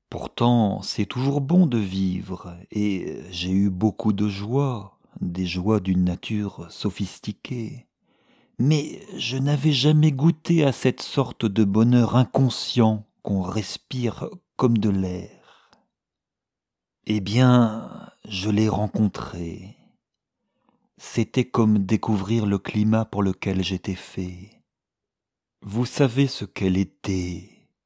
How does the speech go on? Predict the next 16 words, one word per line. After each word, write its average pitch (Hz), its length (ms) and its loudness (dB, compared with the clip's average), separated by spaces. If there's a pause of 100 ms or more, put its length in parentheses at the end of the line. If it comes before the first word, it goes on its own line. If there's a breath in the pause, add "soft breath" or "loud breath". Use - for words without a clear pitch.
(160)
comment 104 360 4
elle 95 120 2
vous 98 120 0
faisait 101 380 0
d'une 98 180 2
façon 101 460 -2
indéfinissable 98 1300 0 (100)
multiplier 107 840 2
les 104 100 6
points 98 260 -2
de 95 120 0
contact 98 640 -4
avec 90 260 -2
la 92 160 -2
vie, 90 540 -8 (680)
comment 104 680 -2